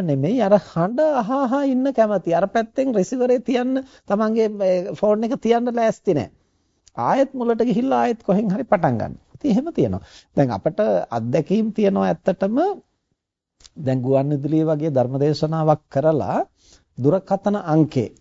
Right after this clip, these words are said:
ඉස්සර, අ, මුල් කාලේ ධර්ම දේශනාවක් කළාම දුරකථන අංකයත් ඒකේ කියනවා. අ, විශේෂයෙන්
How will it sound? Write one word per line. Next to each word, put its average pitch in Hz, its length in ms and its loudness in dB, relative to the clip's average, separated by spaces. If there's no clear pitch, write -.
ඉස්සර, 139 400 -2
අ, 170 520 -2
මුල් 135 340 0
කාලේ 87 500 -4
ධර්ම 131 320 0
දේශනාවක් 127 640 0
කළාම 123 400 -2
දුරකථන 185 640 0
අංකයත් 180 580 0
ඒකේ 220 280 0
කියනවා. 139 460 2
අ, 131 120 0
විශේෂයෙන් 135 640 0